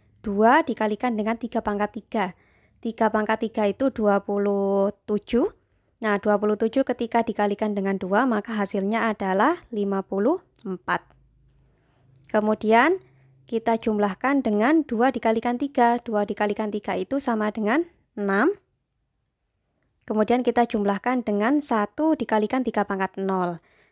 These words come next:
Tiga pangkat nol kan sama dengan satu ya. Maka satu dikalikan dengan satu sama dengan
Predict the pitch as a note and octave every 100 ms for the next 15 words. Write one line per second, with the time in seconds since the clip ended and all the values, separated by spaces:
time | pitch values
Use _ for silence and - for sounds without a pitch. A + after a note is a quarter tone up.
0 | - G#3 G3+ G3 F#3+ F#3+ G3+ A3 C4+ B3+
1 | A#3+ A3 G#3 F#3+ G3 F3+ - B3+ A3+ B3
2 | - - _ - G3 A3 A#3+ A3+ G3+ -
3 | C#4+ B3 A3 G#3+ G#3 A3 G3+ G3 F#3+ F#3
4 | F3+ C4 E4 F#4 - G3+ F#3+ G#3 G3+ E4